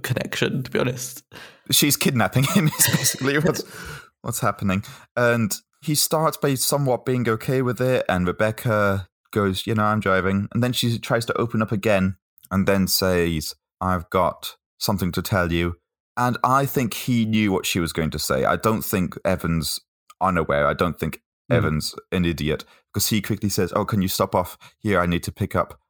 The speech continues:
Speaker 2: the girl I'm going to Japan with." And Rebecca goes, "What?"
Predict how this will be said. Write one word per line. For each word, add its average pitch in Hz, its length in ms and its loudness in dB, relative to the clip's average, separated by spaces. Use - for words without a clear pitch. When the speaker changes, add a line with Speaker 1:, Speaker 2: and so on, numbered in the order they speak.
Speaker 2:
the 87 80 -2
girl 90 220 2
I'm 87 80 0
going - 140 0
to 92 120 -2
Japan 85 400 -2
with." 76 300 -4
And 82 240 0
Rebecca 101 320 -2
goes, 95 320 0
"What?" 110 360 0